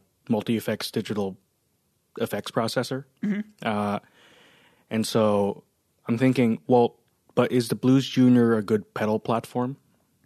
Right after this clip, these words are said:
Speaker 1: 'Cause I don't know if it is.
Speaker 2: Mm, I don't know. Th-, that's, I'm, I'm weird when it comes to that stuff too. I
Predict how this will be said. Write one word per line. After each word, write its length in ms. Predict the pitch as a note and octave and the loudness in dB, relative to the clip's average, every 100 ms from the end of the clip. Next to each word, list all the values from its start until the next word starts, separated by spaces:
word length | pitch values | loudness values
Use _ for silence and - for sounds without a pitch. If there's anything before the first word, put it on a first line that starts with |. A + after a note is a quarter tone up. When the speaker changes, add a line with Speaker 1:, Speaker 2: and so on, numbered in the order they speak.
| _ D3+ _ _ _ _ _ | _ -20 _ _ _ _ _
Speaker 1:
'Cause 160 | - A#2 | 0 2
I 80 | A2+ | 2
don't 160 | G#2 | 0
know 140 | G2 F#2+ | 0 -4
if 100 | F#2+ | -8
it 100 | F2 | -12
is. 220 | - - _ _ _ - | -16 -20 _ _ _ -10
Speaker 2:
Mm, 360 | D4+ D#4 D4 - _ _ _ _ | -6 -4 -4 -6 _ _ _ _
I 120 | G#3 | -2
don't 120 | C#4 | 0
know. 280 | G3+ F#3+ - - G3 | 0 -2 -4 -14 -12
Th-, 120 | F#3 _ | -12 _
that's, 340 | G3+ A#3 - - _ _ _ _ _ | -2 -2 -6 -14 _ _ _ _ _
I'm, 360 | F#3+ G3 G3 A#3+ | -8 -6 -8 -8
I'm 160 | F#3 G3 | -8 -4
weird 180 | G3 | -4
when 80 | G3 | -6
it 60 | G3+ | -6
comes 180 | F#3+ F#3 | -6 -4
to 60 | |
that 100 | G3+ | -6
stuff 180 | - G3 | -4 -6
too. 200 | - F#3+ | -4 -6
I 220 | D#3+ F3+ | -4 -10